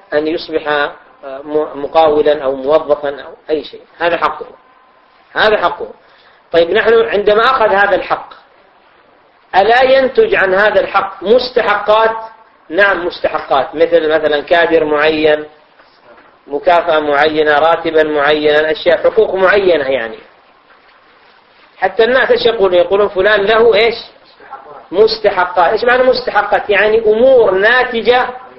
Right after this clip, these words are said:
عن الحق الذي هو عمله. الإسلام مثلا، الإنسان إذا بلغ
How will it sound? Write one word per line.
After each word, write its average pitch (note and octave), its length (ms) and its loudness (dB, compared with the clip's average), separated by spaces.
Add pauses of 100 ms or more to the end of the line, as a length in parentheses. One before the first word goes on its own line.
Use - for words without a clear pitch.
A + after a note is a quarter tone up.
(400)
عن G3 220 0
الحق F#3+ 600 -2
الذي E3 480 -2
هو C#3+ 160 -2
عمله. A#2+ 440 -6 (840)
الإسلام C4+ 440 0
مثلا، B3 340 0 (1040)
الإنسان G3 320 2
إذا G#3 240 2
بلغ G3 460 0